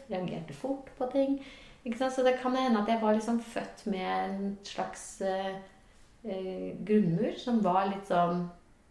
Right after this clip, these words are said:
challenged, <laughs> litt sånn der utfordrende, både for meg og for andre, da.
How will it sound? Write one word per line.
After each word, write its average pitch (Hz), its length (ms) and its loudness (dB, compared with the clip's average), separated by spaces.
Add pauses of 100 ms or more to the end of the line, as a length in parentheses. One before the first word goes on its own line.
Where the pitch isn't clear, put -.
(520)
challenged, - 600 -2 (140)
<laughs> - 0 -
litt 254 280 12
sånn 233 180 12
der 208 200 12
utfordrende, 175 920 4 (420)
både 175 240 4
for 180 140 6
meg 165 240 2
og 165 80 2
for 165 120 6
andre, 165 320 4
da. 349 140 4